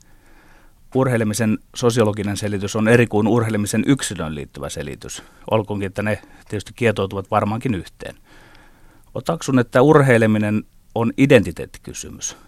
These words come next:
Urheillaan, koska urheileminen on yksi vastaus siihen, kuka minä olen, miten minä ymmärrän itseni, mikä on olemistapani. Jollakin tapaa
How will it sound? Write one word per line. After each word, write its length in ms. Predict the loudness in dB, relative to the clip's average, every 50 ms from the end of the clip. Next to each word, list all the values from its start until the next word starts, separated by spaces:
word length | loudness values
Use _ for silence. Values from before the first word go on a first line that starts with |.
| _ -10 -4
Urheillaan, 760 | 0 2 2 2 4 4 2 2 2 2 0 0 -2 -2 -6 -10 -16 -12
koska 280 | -12 -10 -4 0 0
urheileminen 640 | 2 2 2 2 2 2 0 0 -2 -2 -4 -4 -2
on 80 | 0
yksi 260 | 0 0 -2 -4 -4
vastaus 460 | -2 -2 -2 -2 -2 -2 -2 -2 -2 0
siihen, 340 | 2 2 2 2 0 -2 -4 _ -20 _ _ _ _ _ _ _
kuka 300 | -6 -6 -4 -2 0 0
minä 380 | 2 4 4 4 6 4 4 2
olen, 380 | 0 -2 -4 -6 -6 -8 -10 -12 -16 _ _ _ _ _ -14 -10
miten 320 | -10 -8 -2 0 0 0
minä 280 | 0 0 2 2 2 2
ymmärrän 360 | 2 0 -2 -2 -4 -2 -2
itseni, 420 | -2 -2 -2 -4 -6 -6 -6 -8 -8
mikä 260 | -10 -8 -6 -4 -4
on 80 | -2
olemistapani. 800 | -2 -2 -2 -2 -4 -6 -8 -10 -12 -12 -10 -10 -10 -12 -12 -16 _ -20 _ _ _ _ _ -20 _ _ _ _ -20 -20 _ -20 _ _ -20 _ _ _ _ _ _ _ _ -8 0
Jollakin 480 | 4 4 6 6 4 2 2 0 0
tapaa 500 | 4 2 2 2 2 2 4 4 4 4